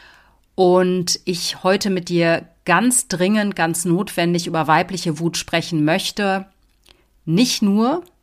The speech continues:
aber auch bei all dem, was gerade in Deutschland passiert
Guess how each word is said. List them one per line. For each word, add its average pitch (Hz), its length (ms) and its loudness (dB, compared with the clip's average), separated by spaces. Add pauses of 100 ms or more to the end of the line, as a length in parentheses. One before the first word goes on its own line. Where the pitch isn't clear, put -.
(800)
aber 160 360 2
auch 208 400 0 (680)
bei 175 160 2
all 196 180 2
dem, 185 280 -2
was 175 240 -2
gerade 185 320 0
in 165 100 -4
Deutschland 170 540 -2
passiert 220 680 -4